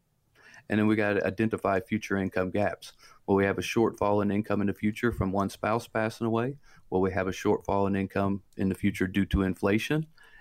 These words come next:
And I think when it comes to inflation, will we have a shortfall in income? The answer there is yes for everyone, because we don't feel that the cost of living adjustments on Social Security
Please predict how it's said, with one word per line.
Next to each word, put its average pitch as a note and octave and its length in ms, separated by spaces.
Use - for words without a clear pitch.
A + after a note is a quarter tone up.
And F#2+ 100
I C3+ 120
think A2+ 340
when G#2 180
it F2+ 120
comes G#2+ 240
to G2 120
inflation, G#2+ 540
will F#2+ 80
we G2 100
have F#2 120
a F#2 40
shortfall F#2+ 480
in G2 60
income? B2 320
The F#2+ 120
answer A2+ 280
there C#3+ 220
is - 220
yes B2 580
for G#2 140
everyone, F2+ 460
because G2+ 400
we A2+ 160
don't A2+ 240
feel G#2+ 240
that G#2 160
the - 60
cost - 340
of F#2+ 100
living A2 300
adjustments F#2+ 560
on G2 140
Social F#2+ 300
Security G2 640